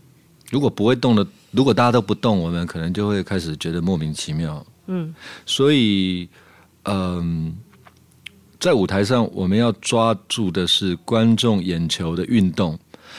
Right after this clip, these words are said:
Speaker 1: 这个运动，这个运动不是只有空间上的，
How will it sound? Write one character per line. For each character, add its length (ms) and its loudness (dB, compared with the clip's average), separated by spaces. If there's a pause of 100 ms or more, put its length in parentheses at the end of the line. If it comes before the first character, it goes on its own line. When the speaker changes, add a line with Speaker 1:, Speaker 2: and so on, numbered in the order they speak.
(160)
Speaker 1:
这 140 4
个 80 8
运 180 6
动， 220 4 (640)
这 120 2
个 80 6
运 220 6
动 340 4 (220)
不 100 0
是 140 4
只 300 2
有 800 2
空 280 4
间 220 6
上 320 2
的， 160 -10